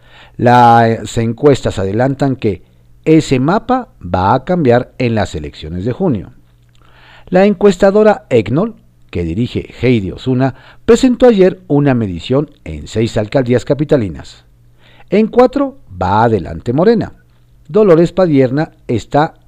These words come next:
adelante en Cuauhtémoc, Eduardo Santillán en Álvaro Obregón, Patricia Ortiz en la Magdalena Contreras y Vidal Llerenas en Azcapotzalco.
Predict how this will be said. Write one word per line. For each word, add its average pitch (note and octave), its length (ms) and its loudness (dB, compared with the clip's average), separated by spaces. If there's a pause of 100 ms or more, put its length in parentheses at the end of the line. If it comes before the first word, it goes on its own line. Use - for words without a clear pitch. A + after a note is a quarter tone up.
(160)
adelante G2+ 800 -4
en D3+ 140 -2
Cuauhtémoc, A#2+ 640 -4 (580)
Eduardo E3+ 340 2
Santillán E3+ 640 -2
en A2 220 -12
Álvaro E2+ 320 -4
Obregón, E3 440 -2 (500)
Patricia F#2 500 -2
Ortiz - 420 -4 (140)
en A#2 220 0
la G2 100 -4
Magdalena F2 540 -6
Contreras D3+ 560 0 (260)
y E3+ 220 0
Vidal F3 540 4
Llerenas C3+ 680 0 (200)
en F3 140 0
Azcapotzalco. D#3+ 840 -4